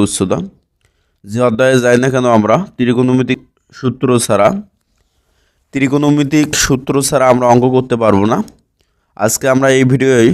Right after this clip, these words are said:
দেখে নেব ত্রিকোণমিতিক সূত্রগুলো। প্রথমে আমি একটি সমকোণী ত্রিভুজ অঙ্কন করছি। সমকোণী ত্রিভুজের তিনটি বিন্দু আছে, এ বিন্দু, বি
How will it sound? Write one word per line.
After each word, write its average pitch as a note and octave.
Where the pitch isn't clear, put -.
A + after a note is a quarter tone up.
দেখে A2+
নেব B2+
ত্রিকোণমিতিক B2
সূত্রগুলো। G#2+
প্রথমে A#2+
আমি C#3
একটি C#3
সমকোণী B2+
ত্রিভুজ B2
অঙ্কন A#2
করছি। A2+
সমকোণী A#2+
ত্রিভুজের C3
তিনটি B2
বিন্দু B2
আছে, D3
এ -
বিন্দু, B2+
বি B2